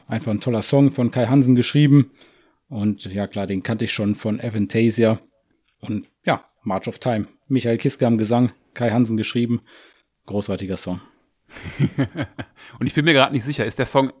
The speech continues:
Speaker 2: älter oder jünger als du?
Speaker 1: Oh, der Song ist ganz knapp jünger als ich. Auf jeden Fall, was Erschienen angeht. <laughs>
Speaker 2: Was ich bei dem Song oder generell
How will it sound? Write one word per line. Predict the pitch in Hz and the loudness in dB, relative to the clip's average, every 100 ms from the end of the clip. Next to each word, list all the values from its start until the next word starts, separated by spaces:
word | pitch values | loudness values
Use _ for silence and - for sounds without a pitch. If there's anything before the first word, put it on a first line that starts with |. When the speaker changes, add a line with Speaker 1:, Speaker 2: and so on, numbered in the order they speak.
| _ | _
Speaker 2:
älter | - 120 175 185 | -6 -4 -2 -2
oder | 180 156 | 0 2
jünger | 131 123 104 | 2 0 -2
als | 104 101 - | -6 -8 -14
du? | 98 107 _ _ _ _ _ _ _ _ _ _ _ _ _ | -14 -14 _ _ _ _ _ _ _ _ _ _ _ _ _
Speaker 1:
Oh, | 104 | -4
der | 104 | -2
Song | 104 123 131 | 0 2 2
ist | 127 - | 2 -2
ganz | 120 120 185 | 0 2 2
knapp | - 175 135 | 2 2 4
jünger | 190 185 | 4 4
als | 107 92 | 4 0
ich. | 117 92 - _ _ _ _ 92 - - - - | -6 -8 -10 _ _ _ _ -20 -20 -20 -20 -12
Auf | 110 | -2
jeden | 131 151 | 0 4
Fall, | 170 156 | 6 6
was | 147 143 | 6 2
Erschienen | - 123 - 170 135 110 | -2 -2 2 4 4 2
angeht. | 101 95 95 - _ _ - - | -2 -2 -4 -8 _ _ -16 -8
<laughs> | 156 - 143 143 139 - - _ - - - _ | -6 -6 -8 -6 -8 -12 -20 _ -20 -20 -20 _
Speaker 2:
Was | 120 | -2
ich | 147 131 | -2 0
bei | 175 110 | 2 2
dem | 104 156 196 | 2 2 2
Song | - 143 123 | 0 -2 0
oder | 120 | -2
generell | 113 117 113 139 120 | 0 0 2 2 2